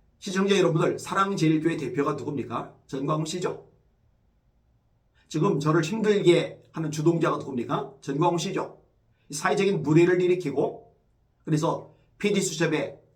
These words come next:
아주 대-, 대단하게 출연했죠. 시사 직격에 아주 대단하게 출연했죠.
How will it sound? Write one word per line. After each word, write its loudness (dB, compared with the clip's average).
아주 0
대-, -8
대단하게 2
출연했죠. -6
시사 0
직격에 -2
아주 -2
대단하게 2
출연했죠. -8